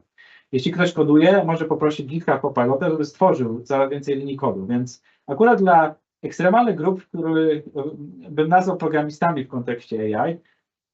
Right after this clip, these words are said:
nie oszukujmy się, że ta przyszłość i ten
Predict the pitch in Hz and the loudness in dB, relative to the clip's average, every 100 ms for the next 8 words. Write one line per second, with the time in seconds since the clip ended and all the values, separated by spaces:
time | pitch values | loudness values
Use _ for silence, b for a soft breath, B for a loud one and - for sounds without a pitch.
0 | - 160 165 190 196 196 190 165 165 160 | -6 -2 0 4 4 4 0 0 0 0
1 | 160 _ _ _ _ _ _ _ _ _ | -2 _ _ _ _ _ _ _ _ _
2 | _ - 147 - 220 220 180 156 - 151 | _ -4 -4 -2 -2 2 2 2 -4 -4
3 | 147 135 127 | -2 -2 -4